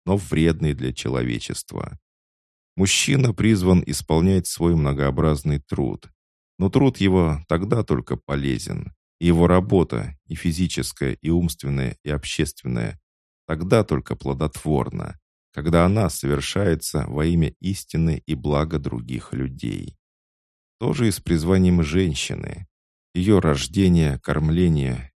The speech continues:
и возвращение детей будут полезны человечеству только тогда,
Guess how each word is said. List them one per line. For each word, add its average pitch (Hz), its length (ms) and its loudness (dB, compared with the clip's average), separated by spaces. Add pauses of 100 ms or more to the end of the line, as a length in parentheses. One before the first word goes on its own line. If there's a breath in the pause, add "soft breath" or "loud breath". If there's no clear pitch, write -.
и - 80 -10
возвращение 78 800 0
детей 85 560 0
будут 87 380 -2
полезны 82 420 0
человечеству 73 800 -4
только - 360 -6
тогда, 80 720 -2